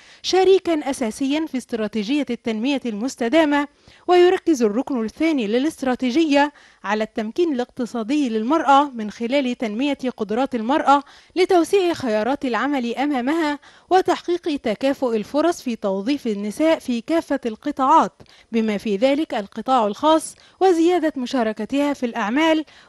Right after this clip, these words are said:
ونشر ثقافة ريادة الأعمال بين النساء. كما تم فتح آفاق جديدة للمرأة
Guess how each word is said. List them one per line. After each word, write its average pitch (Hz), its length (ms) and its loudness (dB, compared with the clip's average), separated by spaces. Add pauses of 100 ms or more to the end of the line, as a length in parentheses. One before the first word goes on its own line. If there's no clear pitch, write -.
ونشر 277 520 0
ثقافة 262 640 -2
ريادة 240 540 0
الأعمال 233 580 -2
بين 226 240 -2
النساء. 226 500 -2 (460)
كما 381 240 6
تم 381 320 2
فتح - 300 -2
آفاق 277 540 0
جديدة 254 600 0
للمرأة 262 640 0